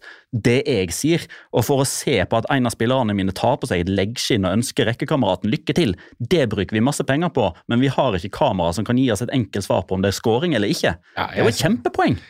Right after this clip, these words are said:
Speaker 2: Ja, jeg synes uansett at det, å bruke det som eksempel, det er jo noe av det som har blitt hyllet mest av alt, at man faktisk føler seg, at man er nærmere, eh, spilleren
Speaker 1: Av
Speaker 2: noen gang.
Speaker 1: publikum, ja.
Speaker 2: Ja, men hva er det de prøver å,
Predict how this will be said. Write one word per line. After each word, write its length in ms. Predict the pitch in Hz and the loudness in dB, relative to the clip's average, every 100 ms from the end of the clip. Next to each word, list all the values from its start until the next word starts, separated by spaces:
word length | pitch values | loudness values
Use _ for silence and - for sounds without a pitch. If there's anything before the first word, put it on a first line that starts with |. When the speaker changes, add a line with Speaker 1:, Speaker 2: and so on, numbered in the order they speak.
| - - - | -20 -8 -4
Speaker 2:
Ja, 80 | - 123 | 2 2
jeg 100 | 127 | 0
synes 180 | 135 127 | -2 0
uansett 380 | 123 113 107 110 | 2 2 0 0
at 80 | 104 | 0
det, 80 | 117 120 | -2 0
å 80 | 135 | 2
bruke 240 | 127 120 123 | 2 2 0
det 380 | 107 104 107 107 | 0 2 2 0
som 160 | - 127 | 0 0
eksempel, 320 | 120 107 127 | 0 0 0
det 140 | 131 123 | 2 2
er 100 | 123 | 0
jo 60 | |
noe 80 | 120 | 0
av 80 | 110 | 0
det 60 | 110 | 0
som 60 | |
har 80 | 113 | -2
blitt 100 | 120 - - | -4 -4 -2
hyllet 340 | 110 95 104 104 | 0 0 0 -2
mest 240 | 98 - - | -4 -6 -2
av 160 | 110 - | -2 2
alt, 320 | 123 143 131 117 | 2 2 -2 -2
at 160 | 110 | 0
man 80 | 117 | 0
faktisk 320 | 107 110 - | 0 -2 -4
føler 240 | - 104 95 | -2 0 -2
seg, 160 | - 110 | -4 -4
at 80 | 113 | 0
man 140 | 110 | 2
er 100 | 117 120 | 2 2
nærmere, 400 | 113 95 98 110 110 107 107 | 0 -4 -4 -2 0 0 0
eh, 80 | 104 | -2
spilleren 320 | - 113 101 | 0 2 2
Speaker 1:
Av 160 | 110 110 107 | 2 2 2
Speaker 2:
noen 80 | |
gang. 160 | 120 120 101 _ _ - | 0 -2 -8 _ _ -6
Speaker 1:
publikum, 680 | - 85 76 87 87 - 143 165 | -2 -2 -2 0 0 0 0 0
ja. 80 | - - | -2 2
Speaker 2:
Ja, 160 | 214 240 240 | 2 4 2
men 140 | 233 220 | 2 2
hva 120 | 226 | 4
er 200 | 170 151 | 4 2
det 80 | 175 | 0
de 40 | 196 | 0
prøver 380 | 202 185 127 | 2 4 4
å, 20 | 123 | 2